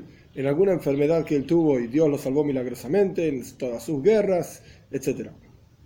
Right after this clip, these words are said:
El punto es exactamente el mismo, es un salmo en alabanza a Dios por los grandes milagros que él hace. Aleph, uno.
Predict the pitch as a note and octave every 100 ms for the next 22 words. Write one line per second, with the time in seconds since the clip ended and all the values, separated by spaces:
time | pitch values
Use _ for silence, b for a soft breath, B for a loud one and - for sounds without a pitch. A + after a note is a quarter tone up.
0 | _ - - - - C#3 C#3 F3 F3 B2+
1 | B2+ D#3 D3+ D3+ C#3 C3 C#3+ C#3+ F#3+ A3
2 | B B - B2+ B2+ - G3 G3 F3 E3
3 | F3+ C#3+ C3 B2+ C#3+ E3 - C3 A#2+ D3
4 | G3 A3+ - b b b - C#3 B2+ G3+
5 | A3 E3 E3+ F3+ E3 D#3 E3 D#3+ - -
6 | C#3 C3+ A#2+ - - - - b b b
7 | b - D#3 C#3 G#2+ - D#3 C#3+ G#2 -